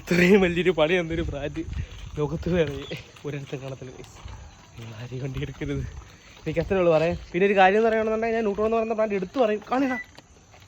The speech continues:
ന്യൂട്രോൺ, എന്ത് ഇതിൻ്റെ പേര്? ന്യൂട്രോൺ തന്നെ അല്ലയോ? വെറും പൊരിഞ്ഞ വണ്ടിയാണ്. അമ്പത് ശതമാനത്തിൽ നിന്ന് രണ്ട് കിലോമീറ്റർ. സൂക്ഷിച്ചാൽ ദുഃഖിക്കേണ്ട.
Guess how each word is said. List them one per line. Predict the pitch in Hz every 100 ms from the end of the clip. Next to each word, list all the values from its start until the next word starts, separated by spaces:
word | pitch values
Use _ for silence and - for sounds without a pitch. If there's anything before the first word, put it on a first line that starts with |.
| -
ന്യൂട്രോൺ, | 185 190 190 156 - - - - - - -
എന്ത് | 180 240
ഇതിൻ്റെ | 226 208 214
പേര്? | 220 233 226
ന്യൂട്രോൺ | 233 277 302
തന്നെ | 330 262
അല്ലയോ? | 160 139 - _ _ _ _ _ - - _ -
വെറും | 160 180 220 202
പൊരിഞ്ഞ | 165 170 202 202
വണ്ടിയാണ്. | 151 151 143 135
അമ്പത് | 151 180 208
ശതമാനത്തിൽ | 180 160 165 165
നിന്ന് | 180 160
രണ്ട് | 147 151 143
കിലോമീറ്റർ. | 135 131 127 - - - - - -
സൂക്ഷിച്ചാൽ | - 165 - 160 185 202
ദുഃഖിക്കേണ്ട. | 170 151 139 147